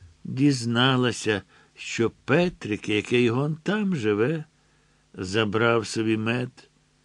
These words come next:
із джмелиних нірок. Мусив хлопець клястися, що ніколи так не робитиме. Соломійка вже мала над ним владу,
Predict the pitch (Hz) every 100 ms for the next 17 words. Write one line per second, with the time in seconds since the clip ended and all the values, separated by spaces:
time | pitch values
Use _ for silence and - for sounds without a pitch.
0 | _ _ _ _ - 226 165 - 95 92
1 | 98 110 95 - - _ - 87 90 87
2 | - _ _ _ _ _ _ _ _ _
3 | _ _ _ _ 101 95 104 104 - 113
4 | 101 98 120 123 123 - - 110 104 117
5 | 131 - - 95 - 90 - _ _ _
6 | _ - - 147 156 - - 180 143 123
7 | - 117 101 101 104 104 95 92 - 85
8 | 78 - _ _ _ _ _ _ _ _
9 | - 127 131 139 135 - 127 113 123 123
10 | 123 120 117 113 107 113 113 113 110 95
11 | 82 73